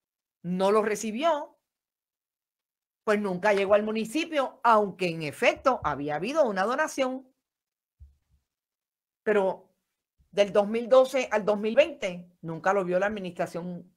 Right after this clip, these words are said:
eh, de Carmen Yulín Cruz. Y me dicen que está desmantelado en las instalaciones de Ecolist. Entonces, el titular debió haber sido,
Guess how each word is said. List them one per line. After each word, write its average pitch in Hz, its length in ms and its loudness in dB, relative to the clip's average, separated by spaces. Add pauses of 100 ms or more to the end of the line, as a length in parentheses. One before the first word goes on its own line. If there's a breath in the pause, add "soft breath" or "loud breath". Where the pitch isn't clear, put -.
(200)
eh, 151 580 -8 (280)
de 175 120 -4
Carmen 156 280 -4
Yulín 143 240 -10
Cruz. 175 280 -8 (1160)
Y 185 80 -6
me 165 140 -6
dicen 247 280 -4
que 196 80 -6
está 220 220 0
desmantelado 208 1400 4 (420)
en 190 120 -4
las 185 140 2
instalaciones 170 1040 -4 (640)
de 165 180 2
Ecolist. 127 500 -8 (960)
Entonces, 269 640 4 (380)
el 214 220 0
titular 220 480 2
debió 214 280 2
haber 208 200 0
sido, 160 540 -6